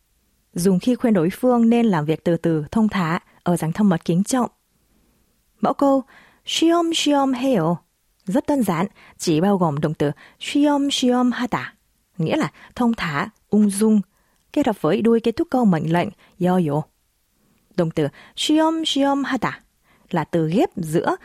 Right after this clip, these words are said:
쉬엄쉬엄, là từ tượng hình về hình dáng đi từ từ trên đường hay làm việc không vội vàng và thở chậm chậm, cùng 하다 có nghĩa là làm.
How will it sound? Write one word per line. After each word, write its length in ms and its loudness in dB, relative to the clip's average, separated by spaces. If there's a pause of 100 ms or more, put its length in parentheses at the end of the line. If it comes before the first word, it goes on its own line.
(160)
쉬엄쉬엄, 840 0 (600)
là 140 -2
từ 200 0
tượng 200 -2
hình 260 2 (100)
về 80 -2
hình 220 -2
dáng 340 -2
đi 140 2
từ 140 0
từ 160 -4
trên 240 2
đường 240 0 (200)
hay 200 -2
làm 180 0
việc 240 0
không 240 0
vội 160 2
vàng 200 -2 (240)
và 260 -4
thở 180 0
chậm 220 -2
chậm, 260 -2 (600)
cùng 260 0 (240)
하다 440 -4 (280)
có 120 -2
nghĩa 200 0
là 260 -6
làm. 380 -8